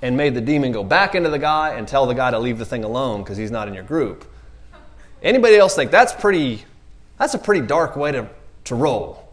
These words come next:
you know? So that's what's going on with the disciple that Jesus loves right here,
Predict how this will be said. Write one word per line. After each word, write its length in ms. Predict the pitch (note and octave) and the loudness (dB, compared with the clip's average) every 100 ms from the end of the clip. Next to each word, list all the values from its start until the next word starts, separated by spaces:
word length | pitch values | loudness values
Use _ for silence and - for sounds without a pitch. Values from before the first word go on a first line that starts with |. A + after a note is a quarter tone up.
| - - - - - - | -20 -20 -20 -20 -20 -14
you 120 | A#2 | -8
know? 180 | D3 F3+ - - - - - | -8 -8 -14 -20 -20 -20 -16
So 120 | - | -2
that's 280 | D#3+ C4+ - | 2 2 2
what's 160 | A3+ - | 0 0
going 240 | F3 D#3+ | 2 2
on 160 | D3 D3 | 0 -2
with 240 | B2+ - | -2 -4
the 160 | B2+ C3 | -8 -6
disciple 420 | - D#3 D3+ C#3+ | -4 -4 -4 -4
that 80 | B2+ | -6
Jesus 400 | A2 C3 C3 - | -4 -4 -4 -6
loves 680 | G#3+ B3 B2 F2+ - - - - - - | -2 0 0 -4 -8 -8 -12 -20 -18 -8
right 200 | G#2+ - | -6 -6
here, 300 | G#2 C#2+ | -10 -14